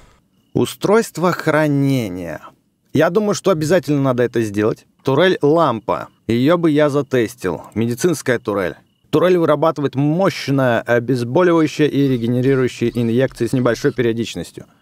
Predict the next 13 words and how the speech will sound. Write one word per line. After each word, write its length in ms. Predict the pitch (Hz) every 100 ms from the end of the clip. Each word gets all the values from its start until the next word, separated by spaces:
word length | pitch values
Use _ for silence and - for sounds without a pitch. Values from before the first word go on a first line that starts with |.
| -
А 80 | 110
есть 180 | 165
ещё 220 | 190 - 160
медицинская 720 | 151 143 - 180 - - 147
турель 440 | 143 147 135 147 -
лампа. 580 | 135 160 139 107 123 147 _ -
Исцеляйтесь 580 | 110 - 139 165 151 -
при 120 | 127
хорошем 460 | 165 156 156 131
освещении. 640 | 113 - 120 - 107 101 135 _ _ -
Забавно. 640 | 90 95 - 73 73 - _ _
Арбалетная 880 | - 131 127 139 139 131 - 147 151
турель, 580 | - 180 175 185 185